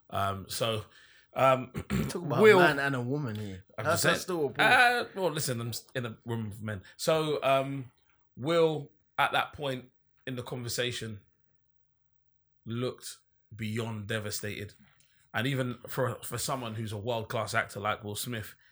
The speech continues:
Speaker 1: he couldn't hide the pain of the conversation. Um, and one of the things that I really respect about Will Smith, and I, I, I'm not gonna take this back, despite the fact that they, I, I, I, it's still not even clear whether or not if they are now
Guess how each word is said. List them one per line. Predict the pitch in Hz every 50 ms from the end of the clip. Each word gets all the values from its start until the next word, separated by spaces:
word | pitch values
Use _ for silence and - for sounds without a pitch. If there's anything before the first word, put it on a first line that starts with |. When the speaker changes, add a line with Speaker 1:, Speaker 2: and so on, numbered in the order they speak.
| _ _ _
Speaker 1:
he | _ - 107
couldn't | - - 135 117 113 113
hide | - - 110 110 104 101 -
the | 107
pain | 95 - 117 113 107 104 104 98 - _ _ _ _ _ _ _ _ _ _ _ _ _ _ -
of | 110 110 107 104 104 - _ _ _
the | - 107
conversation. | - - 110 104 98 - - 101 101 - - - 92 - _ _ _ _ _ _ _ _ _ _ _ _ -
Um, | - 98 101 104 101 - - - _ _ _ _ _ _ _ -
and | 107 117
one | 131 151 147
of | 127
the | 117
things | - - 127 120 110
that | 123
I | 120
really | 120 120 123 120 120
respect | 120 117 110 - - - 120 - - 123
about | 110 113 107 - 107
Will | 117 113 101
Smith, | - 113 107 104 -
and | 113 110 110
I, | 107 101 - - - - 104 107 -
I, | -
I'm | 113 113 120
not | 123 - -
gonna | 120 110
take | 107 - - 113 107
this | - - -
back, | - 117 110 - - - _ _ _ - - - _ _
despite | - 117 110 - - - 123 120 113 - - _ _ _ _ _ _ _ _ _ _ _ _ _ _ _ -
the | - -
fact | - - 131 - - -
that | 117 104 - 107
they, | 123
I, | 107 104 135
I, | 147 - 127 - - -
I, | 165 160 - - - - - - _ -
it's | - 143 -
still | - - 285 302
not | 269 190
even | 190 165 165 135
clear | - - 160 139
whether | 131 120 123
or | 127
not | - -
if | 107 -
they | - 123 120 120
are | 117 117 113 - - - _ _ -
now | 131 117 123 117 113 113 110 110